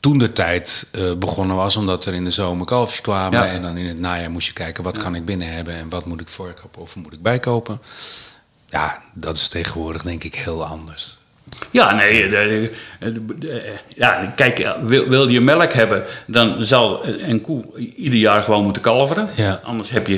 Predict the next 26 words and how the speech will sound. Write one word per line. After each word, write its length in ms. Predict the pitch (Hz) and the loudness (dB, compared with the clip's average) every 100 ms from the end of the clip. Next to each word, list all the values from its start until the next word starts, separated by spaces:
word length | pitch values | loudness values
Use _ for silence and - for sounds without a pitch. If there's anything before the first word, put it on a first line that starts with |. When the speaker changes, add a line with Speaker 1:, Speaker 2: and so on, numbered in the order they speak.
| 98 | 2
Speaker 2:
geen, 220 | 101 95 | 0 0
geen, 200 | 87 98 90 92 104 104 | 0 -2 -2 -2 0 2
de 80 | |
melk, 240 | 101 131 143 | 2 2 0
dan 100 | - | 0
geeft 220 | 120 107 | 0 0
hij 80 | 110 | 0
geen 140 | 113 | 2
melk 240 | 143 170 170 | 2 2 0
meer. 200 | 185 196 - - | -2 -2 -6 -8
Speaker 1:
Ja. 60 | 101 | 0
Speaker 2:
Dus 240 | 120 117 - - - | 2 0 -4 -16 -14
dat 300 | 120 123 104 | 2 2 2
is 100 | 107 | 0
het, 120 | 104 | 0
gewoon 220 | 107 104 | 0 0
het 140 | 98 | -2
verhaal. 480 | - 101 127 180 - - - | -2 2 2 2 -2 -12 -2
Maar 240 | 98 87 | 2 2
die, 100 | 95 95 - | 0 -6 -8
die, 240 | 95 92 - | -8 -8 -10
de 240 | 92 87 | -6 -6
koeien 360 | 85 127 110 - | -6 -2 -2 2
tegenwoordig 460 | 92 92 87 90 92 | 2 2 -2 -2 0
la-, 240 | 92 - - | -2 -4 -8
kalveren, 520 | - 101 92 95 95 | 0 2 4 2 -2